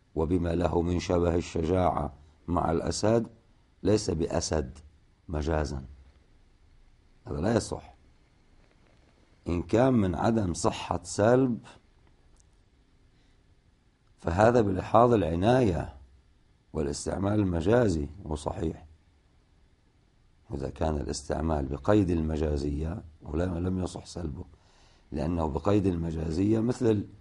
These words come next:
الاستعمال الحقيقي، كما لا يصح ال-،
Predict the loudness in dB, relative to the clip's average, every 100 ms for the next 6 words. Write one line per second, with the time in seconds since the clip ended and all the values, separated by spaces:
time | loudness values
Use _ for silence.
0 | _ _ _ -12 -6 -6 -4 -4 -2 0
1 | 0 0 -4 -6 -2 -2 0 -2 -4 -8
2 | -20 _ _ _ _ _ _ _ _ _
3 | _ _ _ _ _ -6 0 4 4 4
4 | 2 0 -6 -4 -6